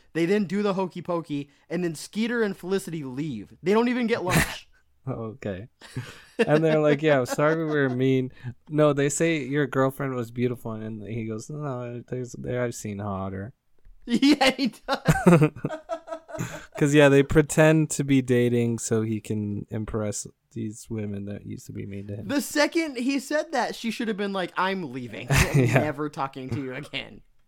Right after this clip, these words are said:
Speaker 2: No, but
Speaker 1: <laughs>
Speaker 2: instead, after that, uh, they fall in love.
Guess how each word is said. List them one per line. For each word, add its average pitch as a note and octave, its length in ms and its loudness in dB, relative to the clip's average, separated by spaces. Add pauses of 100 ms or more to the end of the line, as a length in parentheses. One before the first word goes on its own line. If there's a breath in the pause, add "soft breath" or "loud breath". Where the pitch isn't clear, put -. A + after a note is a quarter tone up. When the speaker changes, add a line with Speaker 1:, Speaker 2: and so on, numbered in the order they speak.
(160)
Speaker 2:
No, B2 320 4
but B2 220 2
Speaker 1:
<laughs> C3 100 0
Speaker 2:
instead, F3+ 400 4
after C#3 360 2
that, A2+ 300 0 (300)
uh, G#2 360 -4
they G#2+ 200 -4
fall G2 540 -6
in G2 260 -10
love. - 540 -14